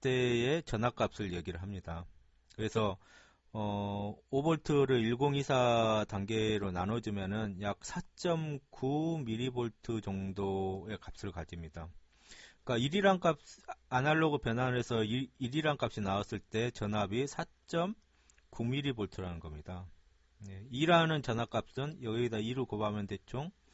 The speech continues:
예, 구점팔 밀리볼트, 뭐 이런 식으로 가게 되겠죠. 그래서 일공 이삼은 이제 대충 오 볼트의 값을 가지게 될 것,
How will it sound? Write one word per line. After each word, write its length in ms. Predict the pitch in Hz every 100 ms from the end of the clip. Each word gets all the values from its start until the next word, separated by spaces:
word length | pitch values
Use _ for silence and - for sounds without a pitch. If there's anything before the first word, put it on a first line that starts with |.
| - - _ -
예, 80 | 101
구점팔 600 | - - - 127 - 156
밀리볼트, 760 | 160 156 127 107 95 - 123 185 - _ _ _ _ _ _ _ _ _ _ -
뭐 260 | 113 110
이런 200 | 117 165
식으로 340 | 165 147 110 101
가게 260 | - 90
되겠죠. 560 | 87 85 - 90 92 92
그래서 240 | - 117 110
일공 340 | 110 131 160
이삼은 1200 | 147 139 127 120 117 113 107 107 _ - 117 107 - 104
이제 300 | 107 107 101 -
대충 320 | 107 - 101
오 120 | 120
볼트의 420 | 131 127 - 104
값을 420 | 90 - - 98 90
가지게 320 | - 90 92
될 160 | 85
것, 180 | 78 92